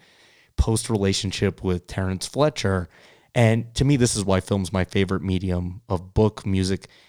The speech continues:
is because you can have that conversation with yourself in your head. Um, but I like it best when we don't see the next steps, because sometimes it's not as good as what I can come up with in my head.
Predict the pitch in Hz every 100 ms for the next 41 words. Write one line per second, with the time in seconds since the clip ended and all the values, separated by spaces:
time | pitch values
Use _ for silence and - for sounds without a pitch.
0 | _ - - 95 - 107 117 117 92 95
1 | 110 117 117 120 110 123 120 131 117 107
2 | - 117 117 - 127 95 87 107 127 127
3 | - _ _ _ 127 107 92 87 117 110
4 | 104 131 127 92 87 101 107 - 107 101
5 | 95 104 92 107 107 - - - 107 104
6 | 101 92 92 90 90 - - - - 98
7 | - - - _ _ _ _ - - 101
8 | - 107 120 110 95 - 98 104 98 -
9 | 101 92 92 90 95 101 85 98 92 -
10 | 90 95 90 95 92 98